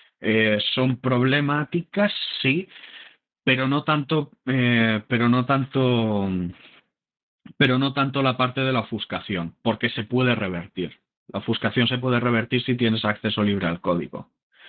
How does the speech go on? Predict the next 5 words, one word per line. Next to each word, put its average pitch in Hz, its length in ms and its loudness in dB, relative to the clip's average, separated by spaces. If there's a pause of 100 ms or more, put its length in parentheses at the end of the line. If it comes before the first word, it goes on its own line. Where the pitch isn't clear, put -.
(1500)
Pero 135 260 4
ya 127 300 0
cuando 127 480 0
hablamos 123 500 2
de 117 200 0